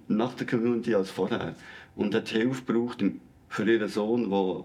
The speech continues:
wo Mühe hat in der Schule. Also, dann habe ich gedacht, wow, also für das gibt's eine Community. Und, äh, ja, als, als Beispiel jetzt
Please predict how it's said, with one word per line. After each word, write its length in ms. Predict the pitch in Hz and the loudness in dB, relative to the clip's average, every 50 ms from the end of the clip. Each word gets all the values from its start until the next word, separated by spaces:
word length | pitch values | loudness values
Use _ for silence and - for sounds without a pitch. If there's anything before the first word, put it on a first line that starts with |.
| - - | -8 -6
wo 120 | - 104 | -2 0
Mühe 240 | 95 101 113 117 117 | 0 2 2 2 0
hat 160 | 104 104 - | 0 -2 -2
in 60 | 95 | -2
der 0 | |
Schule. 340 | 87 90 98 104 104 107 - - - - - - - - - - - | -2 0 -2 -2 -2 -4 -6 -8 -12 -18 -20 -18 -18 -18 -18 -8 -4
Also, 400 | 104 101 113 107 98 92 - - - - - - - - - - - - - - - - - - - | 0 2 2 2 2 0 -4 -10 -18 -20 -20 -20 -20 -20 -20 -20 -20 -20 -20 -20 -20 -20 -10 0 2
dann 100 | 120 120 | 4 4
habe 80 | 120 | 4
ich 60 | 107 | 4
gedacht, 200 | - 107 101 - | 2 0 0 2
wow, 400 | 101 98 95 95 98 92 156 - - - - - - - - - | 2 2 4 4 2 0 -4 -6 -10 -16 -20 -20 -20 -20 -10 -4
also 160 | 117 - 117 | -2 -2 -2
für 180 | - - - 120 | -2 -2 -4 -2
das 280 | - 107 104 120 123 - | 0 0 0 0 0 0
gibt's 180 | 123 127 123 - | -2 0 0 -2
eine 60 | 120 | -2
Community. 580 | - - 127 123 117 113 95 90 - - - - - - - - - - - - - - | 0 0 2 2 2 2 0 -2 -2 -6 -8 -8 -12 -16 -20 -20 -18 -18 -18 -20 -18 -6
Und, 240 | - 113 98 95 90 | -2 2 2 2 2
äh, 300 | 92 90 87 87 87 87 85 85 - - - - - - - - - - - - - - - - _ _ - - - - | 2 0 0 -2 -4 -6 -8 -10 -12 -18 -20 -20 -20 -20 -20 -20 -20 -20 -20 -20 -20 -20 -20 -20 _ _ -20 -20 -12 -6
ja, 200 | 87 85 76 - - - - - - - - - - _ - - - - - - | -2 -2 -2 -2 -6 -10 -18 -20 -20 -20 -20 -20 -20 _ -20 -20 -20 -20 -4 0
als, 240 | - 110 104 98 101 | 2 2 2 0 -2
als 280 | 104 104 104 98 95 - | -2 0 0 0 -2 -2
Beispiel 520 | - 117 113 - - - 107 104 104 101 | -4 -4 -4 -2 -2 0 0 0 0 0
jetzt 400 | 104 101 101 - - - - - | -2 -4 -6 -8 -10 -10 -12 -14